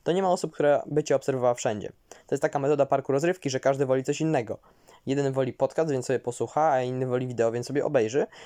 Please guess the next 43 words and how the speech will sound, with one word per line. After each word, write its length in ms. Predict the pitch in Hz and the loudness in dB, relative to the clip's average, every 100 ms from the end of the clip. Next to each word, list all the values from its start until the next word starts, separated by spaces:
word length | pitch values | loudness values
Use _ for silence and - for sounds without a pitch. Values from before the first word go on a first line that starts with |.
| - - | -20 -10
E, 200 | 120 110 | -4 -4
no 160 | 113 160 | -2 -2
i 260 | 180 175 - _ 233 - _ 311 | -2 -4 -8 _ -20 -20 _ -16
metoda 380 | 240 139 151 160 | -6 -4 -2 -2
parku 280 | 160 147 139 | 0 -2 0
rozrywki 360 | 135 151 156 143 | 0 -2 -4 0
polega 220 | 131 123 | 0 0
na 80 | 139 | -2
tym, 180 | 143 | -2
że 240 | 131 123 - - | 0 0 0 -6
wchodzisz 380 | - 156 143 | -4 -2 0
do 80 | 135 | 0
parku 260 | - 135 123 | 0 -2 0
rozrywki 380 | 123 165 - 156 | 0 0 -2 -2
i 40 | |
masz 160 | 135 135 | -2 0
różne 280 | 147 139 | 0 0
karu-, 300 | 135 135 135 - | -2 -2 -2 0
różne, 500 | 135 139 131 131 123 - - - | 0 0 -2 0 -4 -8 -20 -8
e, 220 | 104 104 | -4 -2
różne 300 | 123 135 135 | -2 -2 -2
atrakcje. 440 | - 131 113 - - | -4 -2 -2 -2 -8
Tu 100 | 120 | -6
masz 140 | 113 | -6
gdzieś 200 | - 120 | -6 -8
karuzelę, 560 | - 147 147 151 147 131 | -2 0 4 4 4 2
tu 100 | 123 | 0
masz 140 | 107 | -6
gdzieś 200 | 104 117 | -6 -4
jedzenie, 460 | 135 156 165 160 143 | -2 2 2 2 0
tu 100 | 120 | -2
masz 180 | 98 - | -6 -6
strzelnicę 560 | - 131 147 143 131 131 - - | -4 -2 -2 2 0 0 -12 -20
i 100 | - | -8
każdy 380 | - 175 165 170 | 0 0 2 -2
wybierze 280 | 139 127 | 0 -2
coś 140 | 127 127 | -2 -4
innego. 280 | 131 110 98 | -2 -2 0
A 60 | |
jeżeli 220 | 113 160 | 0 2
masz 140 | 175 175 | 0 0
tylko 240 | 196 190 | 0 0
jedzenie, 420 | 175 143 139 175 | 0 2 0 0